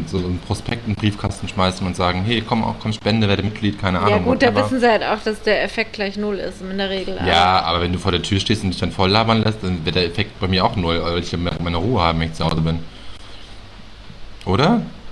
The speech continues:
Speaker 2: Total.
Speaker 1: War das ein junger Mensch oder war das ein älterer Mensch?
Speaker 2: Ein junger Mensch, so wie wir.
Speaker 1: Wie wir, okay.
Speaker 2: Naja.
Speaker 1: Gut, dass wir uns
Speaker 2: Halt
Speaker 1: noch als
Speaker 2: mal
Speaker 1: jung
Speaker 2: irgendwie ein
Speaker 1: definieren.
Speaker 2: Sp-, Special-Tag.
Speaker 1: Ja, glaub ich.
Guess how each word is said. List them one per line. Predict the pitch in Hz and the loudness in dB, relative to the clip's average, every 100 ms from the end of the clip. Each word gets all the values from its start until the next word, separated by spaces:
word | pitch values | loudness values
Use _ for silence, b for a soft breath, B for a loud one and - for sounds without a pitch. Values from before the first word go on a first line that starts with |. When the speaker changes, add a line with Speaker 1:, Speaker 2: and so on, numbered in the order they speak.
| - - - | -12 -12 -10
Speaker 2:
Total. | 202 - 180 175 | -10 -10 -8 2
Speaker 1:
War | 180 | 4
das | 107 104 | 4 4
ein | 104 | 2
junger | 92 113 143 | 4 4 6
Mensch | 156 156 | 4 4
oder | 127 | 4
war | |
das | 120 113 | 2 2
ein | |
älterer | 90 82 85 | -2 0 0
Mensch? | 85 90 - | 0 -2 -4
Speaker 2:
Ein | 226 | -2
junger | 220 208 185 | 0 0 -2
Mensch, | 185 185 - | -2 0 0
so | 214 196 | 0 0
wie | 190 | 2
wir. | 180 175 - - - - - - - - 95 101 98 | 2 0 -2 -4 -2 -4 -2 -2 0 0 2 2 2
Speaker 1:
Wie | 92 | 0
wir, | 85 | 0
okay. | 82 - 90 80 80 - - - - - - - - - - - | 0 0 2 2 0 0 0 0 0 -2 -2 -8 -10 -12 -12 -2
Speaker 2:
Naja. | 214 208 170 175 | 2 4 4 2
Speaker 1:
Gut, | 180 113 | 2 2
dass | 101 104 | 0 2
wir | 101 | 2
uns | 95 | 4
Speaker 2:
Halt | 90 | 4
Speaker 1:
noch | 202 | 4
als | |
Speaker 2:
mal | 90 | 4
Speaker 1:
jung | 101 | 0
Speaker 2:
irgendwie | - 85 | -2 -2
ein | 160 160 | -2 -2
Speaker 1:
definieren. | 160 - | -4 -12
Speaker 2:
Sp-, | - - - - - 202 | -10 -2 -2 0 -4 -4
Special-Tag. | 190 190 185 175 - - - - - - - - - - - - - - - - - - | -6 -8 -8 -6 -8 -8 -8 -10 -10 -10 -8 2 2 2 -2 -6 -8 -12 -8 -2 -2 0
Speaker 1:
Ja, | 98 95 156 262 - - - | 2 4 4 2 -4 -14 -6
glaub | 143 82 | -2 0
ich. | - 160 | -2 -4